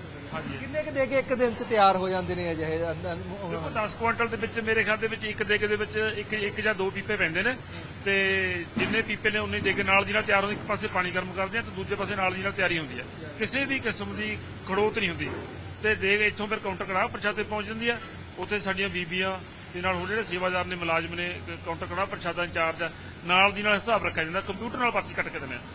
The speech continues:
Speaker 2: ਤਾਂ ਬਿਲਕੁਲ ਤਸਵੀਰਾਂ ਜਿਹੜੀਆਂ ਦੇਖਦੀਆਂ ਦਿਖਾ ਰਹੇ ਹਾਂ ਕਿ ਆਖਿਰਕਾਰ ਵੱਡੀ ਗਿਣਤੀ ਦੇ ਵਿੱਚ ਜਿਹੜੇ ਨੇ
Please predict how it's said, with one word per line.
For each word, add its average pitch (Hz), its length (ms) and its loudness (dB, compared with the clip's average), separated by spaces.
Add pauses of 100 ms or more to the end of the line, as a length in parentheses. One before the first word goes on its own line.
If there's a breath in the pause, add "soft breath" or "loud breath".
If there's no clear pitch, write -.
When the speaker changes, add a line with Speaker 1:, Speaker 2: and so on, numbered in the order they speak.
(960)
Speaker 2:
ਤਾਂ 254 80 -2
ਬਿਲਕੁਲ 254 340 0
ਤਸਵੀਰਾਂ 233 480 2
ਜਿਹੜੀਆਂ 262 400 2
ਦੇਖਦੀਆਂ 214 640 2
ਦਿਖਾ 180 360 2
ਰਹੇ 208 180 2
ਹਾਂ 202 140 2
ਕਿ 214 160 -2
ਆਖਿਰਕਾਰ 190 520 4
ਵੱਡੀ 190 320 -4
ਗਿਣਤੀ 185 300 -4
ਦੇ 214 160 0
ਵਿੱਚ 190 280 -4
ਜਿਹੜੇ 185 280 -2
ਨੇ 202 140 -2